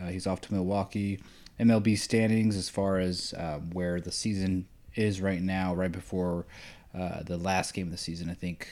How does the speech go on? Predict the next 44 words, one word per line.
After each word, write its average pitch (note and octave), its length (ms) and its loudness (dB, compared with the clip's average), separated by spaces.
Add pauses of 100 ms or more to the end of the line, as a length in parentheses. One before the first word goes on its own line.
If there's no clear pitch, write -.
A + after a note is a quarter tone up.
(120)
today, F#2 720 -4
the E2+ 160 -6
regular F2+ 260 -2
season F#2 260 -4
ends F2 220 -4
today. E2 380 -6 (400)
And G2 100 0
then, F#2+ 300 2
um, D#2+ 580 -6 (540)
Kapler C3 320 6
was B2 120 4
fired A#2+ 320 8
from G#2 200 4
the F#2+ 40 -6
San - 140 2
Francisco G2 300 -2
Giants, B2 480 6
and G2+ 100 2
then G2+ 160 4
we'll F#2+ 140 2
check - 280 0
in G#2 120 4
with F#2+ 120 0
college G2 340 0
football, G#2 640 2 (400)
and G2+ 160 0
then G2+ 220 4
wanted A2 280 4
to - 40 -4
discuss G2+ 540 -2
the F#2+ 80 -4
situation F#2+ 560 0
with F2+ 160 0
Chandler F#2+ 340 0
Jones E2+ 580 0
as - 240 -8
well, F#2 440 0 (100)
uh, D#2+ 160 -2
formerly G#2 460 4
of F#2 80 2
the F#2 320 2
Las E2 240 -2
Vegas F2 340 -2
Raiders. D2 440 -6